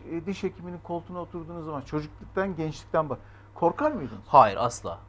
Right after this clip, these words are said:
Speaker 2: Hatta
Speaker 1: E, o zaman tamam, bilinçaltında güven mekanizması oluştu.
Speaker 2: Evet. Genelde hani benim annem, babam hani hep, e, tıp camiasından doktor olan bir çevrede yetiştiğim için diş hem yakın hem biraz uzaktı. Hani öyle bir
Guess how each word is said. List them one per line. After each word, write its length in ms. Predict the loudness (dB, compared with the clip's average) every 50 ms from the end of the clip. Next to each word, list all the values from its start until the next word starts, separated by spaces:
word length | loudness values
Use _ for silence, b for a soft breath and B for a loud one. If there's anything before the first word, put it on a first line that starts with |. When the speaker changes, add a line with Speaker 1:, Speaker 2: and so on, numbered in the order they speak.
| -20 -20 -20 -20 -20 -20 -10 0
Speaker 2:
Hatta 420 | 2 2 2 6 10 12 12 12 10
Speaker 1:
E, 40 |
o 100 | 8 4
zaman 280 | -2 -4 -2 -2 -2 0
tamam, 180 | 2 2 2 2 2 -2
bilinçaltında 680 | -2 0 0 -2 0 4 4 4 4 4 0 -4 -4
güven 300 | -2 0 4 6 6 6
mekanizması 680 | 6 0 -2 -4 -6 -6 -4 -8 -10 -10 -12 -6 2
oluştu. 0 | 4
Speaker 2:
Evet. 400 | 4 4 4 2 -2 -6 -14 -18 -18 B B B B B B 2
Genelde 420 | 4 6 6 6 6 6 8 8
hani 300 | 8 8 6 2 0 0 0
benim 240 | 0 0 0 0 -2 -6 0
annem, 460 | 0 2 2 2 2 2 0 0 2
babam 300 | 0 2 2 4 2 2
hani 320 | 0 -2 -2 -4 -4 -6 -2
hep, 160 | -2 -4 -4 -4 -10 -14 -12 -12 -8 -4
e, 500 | -2 -2 0 0 0 -2 -2 -2 -4 -6 -8 -8
tıp 180 | -10 -10 -4
camiasından 720 | 4 4 6 6 6 2 -2 -4 -6 -6 -6 -6 -6 -2
doktor 320 | -2 -2 -2 0 0 2 4
olan 260 | 4 4 2 0 -2 -6 -12 B B B B B B B B
bir 140 | -6 -6 -6
çevrede 380 | -2 0 0 0 0 0 -2 -4
yetiştiğim 480 | -4 -4 -6 -10 -10 -8 -6 -6 -4
için 260 | -4 -4 -6 -8 -8 -8 -14 B B B B B B B B B -2
diş 200 | -2 0 2 4
hem 180 | 4 6 6
yakın 280 | 6 4 4 2 2 4
hem 220 | 6 6 6 4 2 0
biraz 360 | 6 10 10 10 10 8 2
uzaktı. 420 | 2 10 10 10 10 10 2 -4 -4
Hani 180 | -2 -2 0
öyle 260 | 0 2 2 2 2
bir 240 | 2 2 2 2 0